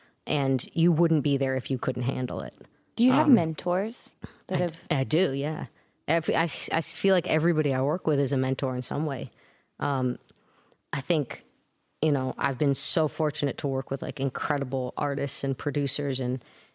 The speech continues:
Speaker 1: you know, one person that I work with right now is Mark Ronson, who, who I feel like I don't even know how I got so lucky to work with him, 'cause he's just, like, this massive genius, insanely talented human that,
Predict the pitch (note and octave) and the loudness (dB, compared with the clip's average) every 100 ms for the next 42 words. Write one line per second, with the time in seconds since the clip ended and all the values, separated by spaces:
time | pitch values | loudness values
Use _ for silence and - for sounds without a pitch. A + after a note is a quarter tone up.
0 | - D3+ C3 C3 - - - - D#3+ D3+ | -4 -2 0 -2 -6 -16 -8 0 2 2
1 | D3+ C#3+ C#3+ C#3 C3+ C3+ C#3 C#3 C#3 C3+ | 0 -2 0 0 0 0 0 0 -2 0
2 | C3 C3+ C3 C3+ C3 B2 B2+ C3 - C#3+ | 0 0 2 2 0 -2 -2 -2 -2 -2
3 | C#3 C3 C#3 C3+ _ - C#3+ C#3 C3 D3 | -2 -2 -2 -6 _ -8 -4 -4 -2 0
4 | C3+ C3 B2+ - - - _ _ _ - | 0 -2 -6 -10 -20 -20 _ _ _ -4
5 | D3+ D#3 D3 C3 C3 D#3 D3+ C3+ C3 C3 | 0 2 2 2 2 4 2 0 -2 -4
6 | C3 - - - G#2+ - - A#2 - - | -4 -4 -2 -4 -2 -4 -4 -6 -4 -6
7 | - C3+ B2+ G2+ C3+ - C3 C#3 B2+ - | -6 -4 -4 -4 -4 -4 -4 -4 -4 -2
8 | C3 - C3 C3 - - _ _ _ _ | -2 -2 -4 -8 -12 -18 _ _ _ _
9 | C#3 - D3 D3 D3 D3 B2+ A#2+ C#3+ B2+ | -2 0 4 4 4 4 2 2 0 0
10 | - _ - - C#3+ C3+ C3 B2+ - B2+ | -4 _ -4 0 2 2 2 0 0 0
11 | B2 - - B2+ B2+ B2+ B2+ C3+ C3 B2+ | 0 0 0 0 0 0 -2 -4 -2 -4
12 | - C3 B2 _ _ _ - D#3+ C#3+ C3+ | -4 -6 -8 _ _ _ -4 0 2 2
13 | A#2+ B2 C3 | 2 0 -2